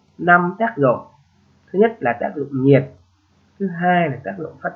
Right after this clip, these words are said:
sáng, thứ ba là tác dụng từ, thứ tư là tác dụng hóa học và cuối cùng là tác dụng sinh lý. Thì tác dụng nhiệt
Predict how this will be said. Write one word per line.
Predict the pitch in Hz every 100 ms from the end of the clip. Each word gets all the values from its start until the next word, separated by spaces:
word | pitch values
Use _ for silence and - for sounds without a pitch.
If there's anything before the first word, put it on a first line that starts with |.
| _
sáng, | 170 160 180 247 - _ _ _ _ -
thứ | 104
ba | 170 165 160
là | 147 143
tác | 190
dụng | 165 - -
từ, | 139 131 113 113 _ _ _ _ _
thứ | 196 -
tư | - 170 165
là | 135 -
tác | 180
dụng | 156 139
hóa | 147 185 151
học | 127 - - _
và | 120 117 117 -
cuối | 175 180
cùng | 135 117 113
là | 113 -
tác | 82
dụng | - - _ 143
sinh | 135 131
lý. | 131 - - _ _ _ _ _ _ _ _ _ _ _ _ -
Thì | 151
tác | 208 214
dụng | 147 139
nhiệt | 156